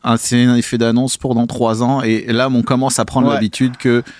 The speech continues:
Speaker 1: les effets d'annonce, trois ans plus tard, ils se transforment en, en pas du tout ce qu'on
Speaker 2: Parce
Speaker 1: avait
Speaker 2: que
Speaker 1: prévu. On peut
Speaker 2: Rivian
Speaker 1: parler de G M, du Cybertruck, de toutes sortes de choses.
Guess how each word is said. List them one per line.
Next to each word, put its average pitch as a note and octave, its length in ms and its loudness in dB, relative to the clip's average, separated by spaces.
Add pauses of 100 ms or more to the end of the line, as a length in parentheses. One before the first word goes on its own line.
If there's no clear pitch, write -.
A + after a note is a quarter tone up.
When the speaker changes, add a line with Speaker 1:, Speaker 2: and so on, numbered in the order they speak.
(380)
Speaker 1:
les A2+ 220 0
effets C3 200 0
d'annonce, B2 380 2
trois A#2+ 280 -4
ans B2 100 2
plus A#2 200 0
tard, B2 340 0
ils G2+ 80 -2
se - 60 -6
transforment B2 640 0
en, F#2 680 -2
en G2+ 100 -6
pas A#2+ 180 -2
du A2+ 220 -6
tout C3+ 220 -4
ce - 100 -6
qu'on G3+ 140 -4
Speaker 2:
Parce E3+ 120 0
Speaker 1:
avait G#2+ 100 -2
Speaker 2:
que - 80 -2
Speaker 1:
prévu. D#3+ 320 2
On D3 60 0
peut E3 60 -2
Speaker 2:
Rivian - 140 -2
Speaker 1:
parler B2+ 280 0
de G#2+ 60 -6
G A2 160 0
M, C3+ 320 2
du A2+ 140 2
Cybertruck, A#2+ 720 0
de A2 160 -2
toutes - 200 -14
sortes A2+ 200 -2
de G#2+ 120 0
choses. C3+ 320 0